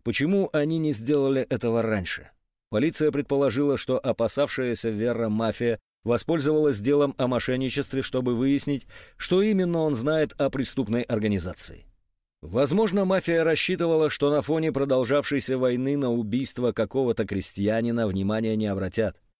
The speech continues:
Годами фратуцы безуспешно пытались сотрудничать с Верро, подкупить его, нанести ему политическое поражение, опорочить и запугать.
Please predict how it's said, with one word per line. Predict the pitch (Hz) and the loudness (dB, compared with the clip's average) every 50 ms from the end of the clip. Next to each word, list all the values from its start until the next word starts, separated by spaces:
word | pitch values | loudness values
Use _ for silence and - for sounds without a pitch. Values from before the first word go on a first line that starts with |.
| _ _ _ _ _ _ _ - | _ _ _ _ _ _ _ -8
Годами | 92 101 127 135 127 170 202 175 131 113 | -2 0 2 2 2 2 2 2 2 0
фратуцы | 92 101 107 104 - 160 175 - - 160 | 0 0 -2 0 0 -2 -2 -2 -2 0
безуспешно | 143 147 135 139 135 - - 170 175 151 - 151 131 | 0 0 0 -2 -2 -2 -2 -2 -2 0 -2 -2 -2
пытались | - 127 104 - 151 151 147 131 - | -2 -2 0 2 2 2 2 0 0
сотрудничать | - 120 123 - 135 156 151 135 139 131 - 139 117 | 0 0 0 0 0 -2 0 -2 -2 -2 -2 -4 -4
с | - - | -4 -4
Верро, | 123 147 165 139 107 92 92 90 | -2 0 0 0 0 -2 -6 -4
подкупить | - 127 135 - - 120 101 - 156 139 - | -4 -4 -4 -2 -4 -4 -2 -2 -4 -4 -2
его, | - 131 135 131 123 110 | -4 -2 0 0 0 0
нанести | 107 113 127 127 - - 170 185 | 0 0 -2 -4 -4 -4 -4 -4
ему | 180 170 160 160 160 147 | -2 -2 -2 -2 -2 -2
политическое | - 147 143 143 - - 135 - 143 135 - - 123 110 | 0 0 0 0 -2 -4 -6 -6 -6 -4 -2 0 0 0
поражение, | - - 123 117 107 101 85 113 131 123 123 123 120 113 | 2 0 0 0 0 0 0 -2 -2 -2 -2 -2 -2 -2
опорочить | - 117 107 - 98 95 101 110 104 - 117 95 | -2 -4 -6 -4 -4 -2 -2 -2 -2 -2 -6 -4
и | 107 | -4
запугать. | 98 87 104 98 95 98 92 101 98 - - - | -2 -2 -2 -2 -2 -2 -2 -2 -2 -4 -6 -12